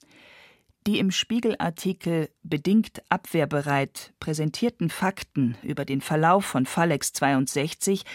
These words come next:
bestätigen ganz konkret die katastrophalsten theoretischen Szenarien der Kritiker atomarer Bewaffnung und Kriegsführung.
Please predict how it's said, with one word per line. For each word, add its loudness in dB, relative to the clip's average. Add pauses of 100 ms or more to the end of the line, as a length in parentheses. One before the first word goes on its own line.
(200)
bestätigen 0
ganz 0
konkret -2 (260)
die 2
katastrophalsten 0
theoretischen 2
Szenarien 2
der 2
Kritiker -2 (100)
atomarer 0
Bewaffnung 0
und 0
Kriegsführung. -10